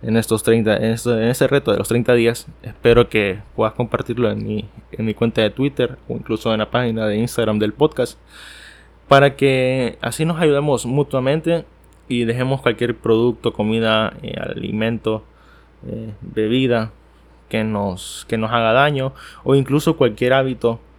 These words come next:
o costumbre que nosotros tengamos en nuestra vida que al final nos haga daño.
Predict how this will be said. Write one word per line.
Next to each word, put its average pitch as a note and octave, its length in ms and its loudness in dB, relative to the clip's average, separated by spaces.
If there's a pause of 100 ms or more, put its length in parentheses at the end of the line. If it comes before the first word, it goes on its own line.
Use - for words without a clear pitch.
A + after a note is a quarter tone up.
(280)
o G2+ 80 -12
costumbre B2 460 -2
que A2 80 -2
nosotros G#2+ 360 -4
tengamos A#2 280 -2
en A#2+ 40 -2
nuestra B2 200 -2
vida A#2 240 2
que B2 80 -2
al A#2 80 -2
final A2 260 -4
nos A2+ 100 -4
haga B2+ 180 -4
daño. A#2 300 -2